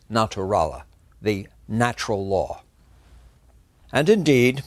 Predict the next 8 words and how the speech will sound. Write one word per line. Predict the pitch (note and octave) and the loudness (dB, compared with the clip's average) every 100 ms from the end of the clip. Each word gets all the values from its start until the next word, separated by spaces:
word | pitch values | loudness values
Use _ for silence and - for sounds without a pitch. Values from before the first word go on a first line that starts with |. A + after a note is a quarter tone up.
| - | -6
Cicero, | - F3+ - A#2 A2+ C#3+ D#3 - | 0 2 2 4 4 4 2 0
as | B2 C#3 | -2 2
with | D3 | 2
Aristotle | C#3+ D#3+ - D3 C#3+ | 4 2 2 4 4
before | B2 A#2 - F#2+ F#2+ | 2 -4 -4 -4 -4
him, | F#2 C3 C#3+ - | -4 -6 -8 -4
as | A2 - | -4 0
with | A#2+ - | 0 0